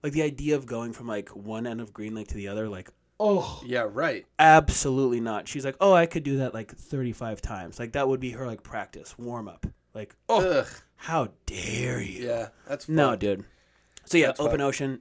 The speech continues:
Speaker 1: no. But
Speaker 2: Um,
Speaker 1: wait, di-, so he was, he's alive?
Speaker 2: Yeah, he's chilling, dude.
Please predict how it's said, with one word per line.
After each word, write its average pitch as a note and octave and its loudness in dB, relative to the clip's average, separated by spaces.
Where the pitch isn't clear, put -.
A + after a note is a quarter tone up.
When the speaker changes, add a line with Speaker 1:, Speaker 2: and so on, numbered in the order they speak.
Speaker 1:
no. F#2+ -18
But F#3 2
Speaker 2:
Um, F3+ 4
Speaker 1:
wait, E3 4
di-, D#3 0
so D3 0
he D3+ -2
was, D3 -2
he's C3+ -8
alive? B2 0
Speaker 2:
Yeah, G#3+ -4
he's G3 -14
chilling, F#3+ -6
dude. D#3 -10